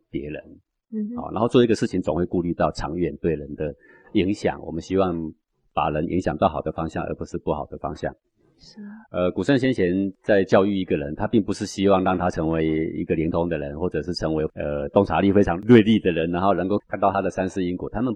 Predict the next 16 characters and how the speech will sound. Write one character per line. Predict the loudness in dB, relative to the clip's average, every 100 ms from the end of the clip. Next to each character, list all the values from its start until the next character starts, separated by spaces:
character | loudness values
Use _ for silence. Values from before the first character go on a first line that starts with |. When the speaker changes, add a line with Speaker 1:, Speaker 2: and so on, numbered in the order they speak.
| -4
Speaker 1:
并 | -4
不 | -4 -6
希 | -2 2
望 | 2
训 | 0 0
练 | 0 -2
人 | -4
是 | -6
往 | -6 -6
这 | -6
个 | -8
方 | -8 -12
向。 | -12 -14 _ _
Speaker 2:
是。 | -20 -12 -10 -8
Speaker 1:
而 |
是 | -6 -6